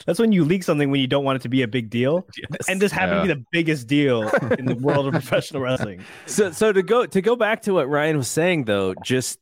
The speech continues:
Speaker 2: the, the Punk thing, and, and w-, when we were there, the night before, Dave and I interviewed Tony Khan, and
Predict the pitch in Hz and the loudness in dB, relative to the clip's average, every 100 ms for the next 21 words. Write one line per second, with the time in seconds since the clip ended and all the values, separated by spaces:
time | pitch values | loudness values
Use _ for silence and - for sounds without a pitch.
0 | - - 113 101 92 85 - 104 90 92 | -18 -6 -2 -2 -2 -6 -12 -20 -20 -8
1 | 110 - 151 175 - 147 123 104 101 113 | -8 -4 -4 -4 -2 0 2 0 0 0
2 | 113 113 117 110 104 92 123 135 - - | 0 0 0 0 0 0 0 0 -4 -16
3 | _ _ _ _ _ _ _ _ _ _ | _ _ _ _ _ _ _ _ _ _
4 | - 175 185 175 226 302 - 202 - - | -2 0 4 2 2 -2 0 0 0 -2
5 | 240 294 175 107 113 143 - _ _ 107 | 2 4 4 4 2 0 -8 _ _ -20
6 | 110 - 170 220 208 190 196 202 175 165 | -8 0 2 2 2 2 2 2 0 2
7 | 202 214 135 131 - 160 156 - 165 226 | 2 2 0 0 2 2 0 -2 -2 0
8 | 170 98 107 156 - _ _ _ _ _ | 0 0 -2 -6 -12 _ _ _ _ _
9 | - 156 165 175 175 170 160 | -8 -2 0 2 2 2 0